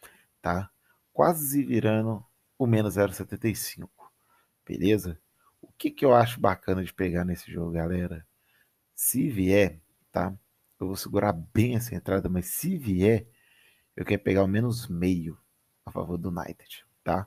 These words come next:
Se o United começar muito forte,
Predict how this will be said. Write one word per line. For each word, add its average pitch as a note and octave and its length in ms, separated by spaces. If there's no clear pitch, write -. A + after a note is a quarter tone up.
Se - 120
o D3 40
United E3 380
começar A#2 400
muito A2 540
forte, - 560